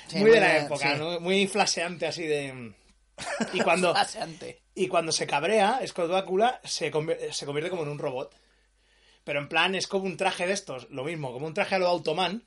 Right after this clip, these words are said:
Speaker 1: Sí.
Speaker 2: estos de neón así y tal, ¿no? Y bueno, es un poquito trapero.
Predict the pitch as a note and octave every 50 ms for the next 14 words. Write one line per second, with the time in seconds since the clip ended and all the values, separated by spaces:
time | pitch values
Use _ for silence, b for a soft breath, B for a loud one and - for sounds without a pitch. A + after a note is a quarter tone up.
0 | B B B - D#3+ D#3 C#3+ D3+ D3+ - G3 D#3+ F3 F3 D#3+ D#3+ E3 F3 F3 E3+
1 | E3 D3+ D3 - - F3 E3+ E3 D#3 D#3 D3+ C#3 E3+ F3+ F#3+ F#3+ E3+ D#3+ G#3 A#3
2 | - D3+ C#3+ C#3+ C#3+ C#3+ C3+ D3+ C#3+ A#2+ A2 - - - D#3+ C#3+ - - D3+ C3
3 | C3 C#3 D#3+ D3 B2 - - - - -